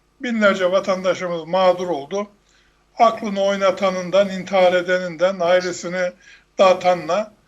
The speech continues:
e, hatta, e, cinayete teşebbüs edenle kadar insanlarımızın başına gelmedik kalmadı. Şimdi dünyada tabii son yıllarda bu kara para denilen olay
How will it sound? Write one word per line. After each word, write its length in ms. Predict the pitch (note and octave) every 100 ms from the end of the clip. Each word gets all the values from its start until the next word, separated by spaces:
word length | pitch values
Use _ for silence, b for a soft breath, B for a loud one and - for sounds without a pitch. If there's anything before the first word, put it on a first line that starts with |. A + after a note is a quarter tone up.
| b b b b _ -
e, 60 | E3+ E3+ E3+ E3 E3+ E3+ E3+ F3
hatta, 720 | G#3 G#3 A3 G#3+ G#3+ G#3+ - _ _ _ b b b _ -
e, 80 | F3+ F3 F#3 F#3 F3+ F#3
cinayete 560 | D#3+ A3 A3+ G#3+ G#3 A3
teşebbüs 540 | G#3+ - G#3 F#3 G3+
edenle 640 | G#3+ G3 F#3 F3+ F3+ E3+ A#3+
kadar 500 | - G#3 G#3 A3 A3 A#3+
insanlarımızın 840 | G#3+ - G#3+ F#3 F3+ F3 F3 F#3
başına 400 | F#3 F3 E3+ G3+
gelmedik 540 | G3+ G3 F3 E3+ A#3 -
kalmadı. 440 | F#3+ F3 C#3 A#2 _ _ _ _ _ _ _ _ _ _ _ _ _ - - b b b b b b
Şimdi 420 | - C#4+ D#4 B3+
dünyada 760 | C4+ B3 C4 C4 C4 - - D4
tabii 360 | C4+ C4 A#3 G3
son 340 | - A#3+ A#3+
yıllarda 840 | A#3 G3+ G#3+ G#3+ G3+ F#3 D#3+ F3+ A3+ _ _ _ b b b b
bu 180 | A3+ G#3
kara 380 | - G#3+ A3+ A#3
para 500 | G3+ G3+ F3+ F3 E3+
denilen 380 | F3+ E3 F3 E3
olay 400 | D3 C#3 E3